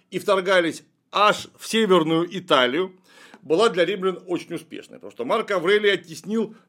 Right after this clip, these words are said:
племена за Дунай. Но, э, в сто восьмидесятом году в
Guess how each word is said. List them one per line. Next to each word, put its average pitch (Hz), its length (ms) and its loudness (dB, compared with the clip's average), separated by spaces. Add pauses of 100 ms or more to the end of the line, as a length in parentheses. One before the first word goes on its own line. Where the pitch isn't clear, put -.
племена 180 380 0
за 185 120 0
Дунай. 156 480 2 (1080)
Но, 175 460 2 (340)
э, 131 160 -4
в - 120 -8
сто 226 180 8
восьмидесятом 165 500 -2
году 156 420 -4 (460)
в 180 460 0